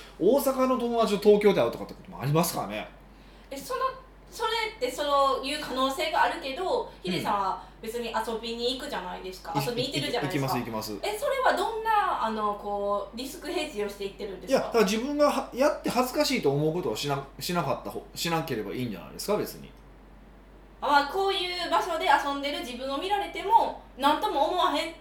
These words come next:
Speaker 2: て思ってるってことですか？
Speaker 1: そう、別に僕、その六本木で、あの、遊ん-、騒いで遊んでること自体僕悪いと思ったことはないし、別になんか、女の子はべらして、ね、なんか、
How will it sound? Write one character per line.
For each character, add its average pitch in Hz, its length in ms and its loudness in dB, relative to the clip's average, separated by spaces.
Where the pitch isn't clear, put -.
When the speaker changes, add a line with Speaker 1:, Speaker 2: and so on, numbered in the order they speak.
Speaker 2:
て 202 140 -8
思 240 180 -4
っ - 60 -8
て - 60 -2
る 269 40 4
っ 262 40 6
て 226 40 4
こ 214 60 6
と - 0 -
で - 0 -
す - 0 -
か？ - 20 2
Speaker 1:
そ 214 60 0
う、 - 20 0
別 233 160 4
に 247 100 4
僕、 214 220 4
そ 214 120 4
の 180 40 2
六 165 140 4
本 175 160 0
木 170 40 -2
で、 - 20 -2
あ 151 100 -2
の、 147 120 4
遊 143 180 2
ん-、 147 80 0
騒 151 220 6
い - 20 0
で 113 60 -2
遊 113 180 -4
ん 117 60 -10
で 117 80 -4
る 120 80 -4
こ 123 80 -4
と 123 60 -10
自 101 120 -10
体 90 60 -12
僕 104 180 -6
悪 143 140 4
い - 20 -8
と 107 80 -2
思 127 140 -4
っ - 20 -10
た 101 80 -8
こ 92 80 -10
と 82 80 -12
は 85 80 -12
な 98 140 -6
い 110 40 -6
し、 101 320 -6
別 131 140 -4
に 143 40 0
な 123 120 0
ん - 20 -6
か、 107 240 -2
女 147 200 2
の 131 60 0
子 107 80 -4
は 131 100 0
べ 127 60 0
ら 127 80 2
し 117 120 -4
て、 - 180 -12
ね、 127 180 -2
な 120 120 0
ん 123 40 -2
か、 107 220 2